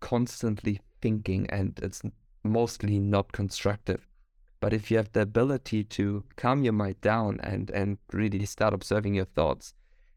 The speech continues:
and find peace, I think it's really about that finding inner peace. It makes the entrepreneurial journey so much more effective, and you, you're taking much better decisions, and you're also a much better leader 'cause you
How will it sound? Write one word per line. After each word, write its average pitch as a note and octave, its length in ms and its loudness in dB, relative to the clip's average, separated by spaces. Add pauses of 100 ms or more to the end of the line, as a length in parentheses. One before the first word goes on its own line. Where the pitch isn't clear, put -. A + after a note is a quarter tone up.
and G2 140 0
find G#2 580 0 (240)
peace, - 480 -2 (140)
I G#2 60 -6
think G#2+ 220 -2
it's - 260 -4
really G#2+ 260 2
about G2+ 340 2
that G#2+ 220 0
finding A2 640 0
inner G#2+ 260 -2 (120)
peace. G#2+ 560 -4 (340)
It G2+ 140 -2
makes G#2+ 240 -2
the G2 100 0
entrepreneurial G2+ 520 2
journey G2 360 2
so - 340 -4
much A#2+ 300 -2
more G2+ 140 0
effective, - 760 -6 (300)
and G2 360 0 (560)
you, G2+ 380 2
you're G2 300 0 (220)
taking G2 280 -2
much F#2+ 220 -2
better F#2 200 0
decisions, G#2+ 640 -4 (140)
and A2+ 120 0
you're C3+ 140 6
also G#2+ 300 2
a G2 40 2
much G2+ 280 -2
better G2 240 2
leader G2 440 -2 (180)
'cause - 360 -4
you G2+ 420 0